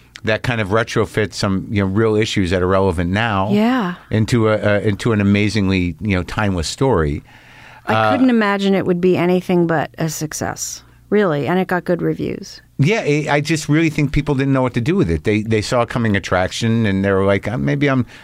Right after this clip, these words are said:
Speaker 1: I'm done with the Game of Thrones business."
Speaker 2: Mm-hmm, mm-hmm.
Speaker 1: I don't know what they,
Speaker 2: Yeah, yeah.
Speaker 1: But it's a very sophisticated movie.
Speaker 2: Yeah.
Speaker 1: So when I saw that, and then kind of looking back through, you know, how you've handled your career in terms of, you know, doing your own movies, but writing and directing on other people's stuff, and directing, obviously,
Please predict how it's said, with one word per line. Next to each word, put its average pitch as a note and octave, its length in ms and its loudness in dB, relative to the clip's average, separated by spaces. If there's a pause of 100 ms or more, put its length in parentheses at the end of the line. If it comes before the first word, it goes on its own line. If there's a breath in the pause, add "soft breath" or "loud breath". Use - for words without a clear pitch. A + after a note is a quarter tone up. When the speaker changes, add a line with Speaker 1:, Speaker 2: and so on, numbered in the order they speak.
(120)
Speaker 1:
I'm A2+ 160 2
done A#2+ 220 0
with G#2 160 -2
the G2+ 80 0
Game G2 240 0
of F2 80 -2
Thrones G2 280 0
business." D2 520 -4
Speaker 2:
Mm-hmm, D#3 580 0
mm-hmm. D3+ 300 0
Speaker 1:
I D3 80 -2
don't G#3+ 160 0
know A#3 80 2
what A2+ 200 0
they, D#2+ 220 -4
Speaker 2:
Yeah, F3+ 360 0 (200)
yeah. E3 320 -2
Speaker 1:
But C#3 120 -2
it's D#3 100 0
a - 20 -2
very D#3 180 2
sophisticated B2+ 680 -2
movie. B2+ 220 -2 (120)
Speaker 2:
Yeah. G3+ 120 -2
Speaker 1:
So F3 140 0
when E3+ 200 0
I - 40 2
saw D#3+ 220 0
that, F#3+ 240 2
and C#3 80 0
then C3 140 0
kind C#3 180 -2
of B2 60 0
looking B2+ 340 0
back A#2+ 240 2
through, A2 560 2
you G#2 100 0
know, G#2 120 0
how A#2+ 160 0
you've G#2+ 240 2
handled A2 420 0
your G#2+ 280 0
career G2 680 0 (340 loud breath)
in G#2 140 0
terms G#2 320 -2
of, G2 160 0
you G#2+ 100 4
know, G2 60 0
doing A#2+ 400 2
your G#2+ 160 2
own G#2 140 2
movies, G2 340 2
but F#2 200 0
writing G2 440 2
and F2 160 2 (340 loud breath)
directing G2+ 540 0
on F2+ 120 2
other A2+ 220 0
people's F2+ 320 0
stuff, F#2 220 0
and G#2+ 100 2
directing, G#2 480 2
obviously, F#2 560 0